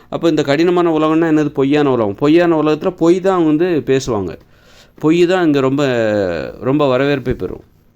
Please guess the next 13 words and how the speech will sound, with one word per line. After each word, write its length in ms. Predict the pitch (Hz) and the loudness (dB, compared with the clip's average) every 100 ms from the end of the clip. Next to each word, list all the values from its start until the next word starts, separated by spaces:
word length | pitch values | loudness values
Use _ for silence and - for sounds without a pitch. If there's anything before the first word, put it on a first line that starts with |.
| _ _ _ _ _ _ _ _ | _ _ _ _ _ _ _ _
அதனால 420 | - 151 170 170 | -4 -2 0 -2
பொய் 300 | 160 165 175 | -2 -4 0
வந்து 300 | 185 165 185 | 0 2 0
எப்போவுமே 300 | 139 147 165 | 0 0 -2
கஷ்டப்பட்டு 500 | 180 135 - 151 151 | -2 -4 -4 -2 -2
பேசிக்கிட்டே 520 | 135 135 131 131 135 123 | -2 -2 -2 -4 -2 -2
இருக்கணும். 260 | 101 - - | -6 -10 -10
ஆனா 280 | - 139 160 | -4 -2 0
ஒரு 120 | 135 | 0
காலத்துல 280 | 139 131 160 | -2 0 0
அது 140 | 147 | 2
நின்னு 240 | 120 117 113 | 2 2 0
போயிடும். 260 | 95 - | -2 -4